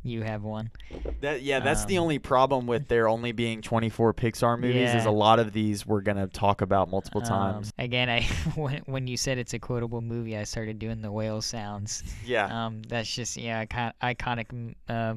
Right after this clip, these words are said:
Speaker 1: moment for Dory, um, for all of us, right?
Speaker 2: Yeah,
Speaker 1: Um,
Speaker 2: for sure.
Speaker 1: But yeah, no, I, I, pff, man, Finding Nemo.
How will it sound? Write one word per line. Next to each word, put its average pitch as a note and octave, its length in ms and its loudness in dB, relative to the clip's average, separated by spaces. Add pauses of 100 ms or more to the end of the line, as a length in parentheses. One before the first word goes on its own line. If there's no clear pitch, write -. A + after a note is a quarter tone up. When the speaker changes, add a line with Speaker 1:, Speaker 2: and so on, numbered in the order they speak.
(120)
Speaker 1:
moment A2+ 440 -4 (100)
for A2 160 -10
Dory, A2 500 -4 (560)
um, G#2 320 -6
for G#2+ 220 -4
all G#2+ 200 -2
of G#2 120 -4
us, G2+ 200 -4
right? G#2+ 240 -6 (600)
Speaker 2:
Yeah, G2+ 320 -4
Speaker 1:
Um, G2 80 -6
Speaker 2:
for G2+ 100 -8
sure. G#2 300 -8 (340)
Speaker 1:
But B2+ 160 2
yeah, C#3 240 6
no, B2 180 0
I, A2+ 160 2 (120)
I, A2 60 0
pff, - 260 -10 (160)
man, G#2+ 200 -4
Finding G#2+ 300 -6
Nemo. G#2+ 340 -4